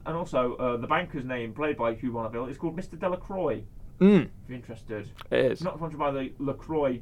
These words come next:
Speaker 1: drink, obviously, the fizzy
Speaker 2: Never
Speaker 1: water.
Speaker 2: had it.
Speaker 1: Never had it. I'd,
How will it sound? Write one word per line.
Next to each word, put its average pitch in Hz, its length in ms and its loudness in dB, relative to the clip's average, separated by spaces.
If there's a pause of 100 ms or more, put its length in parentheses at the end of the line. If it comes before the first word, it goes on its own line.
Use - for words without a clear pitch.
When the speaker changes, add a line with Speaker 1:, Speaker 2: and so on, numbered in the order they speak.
(120)
Speaker 1:
drink, 135 260 -2 (220)
obviously, 113 580 -4 (100)
the 117 100 -6 (120)
fizzy 123 300 -4 (160)
Speaker 2:
Never 135 240 10
Speaker 1:
water. - 120 8
Speaker 2:
had 110 120 10
it. - 160 6 (280)
Speaker 1:
Never 143 180 -4
had 120 180 -4
it. 139 120 0
I'd, 185 220 2